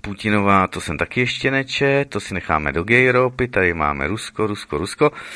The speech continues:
Já jsem tady ještě něco měl, me-, berlínské nemocnice, to si taky necháme na gay ropu, pak tady zase budu jezdit jak blb, že ano,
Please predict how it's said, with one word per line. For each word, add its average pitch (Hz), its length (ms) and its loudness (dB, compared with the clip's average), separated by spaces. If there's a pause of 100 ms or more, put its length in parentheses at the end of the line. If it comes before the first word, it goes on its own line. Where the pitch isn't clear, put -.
(200)
Já 92 180 6
jsem 139 160 -4
tady 147 180 2
ještě 117 340 -2
něco 113 440 -4
měl, 92 380 -2
me-, 78 240 -2
berlínské 98 640 -2
nemocnice, 127 480 -4
to - 160 -14
si 85 120 -8
taky 76 220 -4
necháme 104 360 -2
na 110 100 0
gay 117 200 2
ropu, 127 380 -2
pak - 180 -8
tady 80 140 -2
zase 80 200 -8
budu 80 160 -4
jezdit 71 220 -4
jak 67 160 -2
blb, 82 260 -6 (400)
že 82 240 4
ano, 95 280 2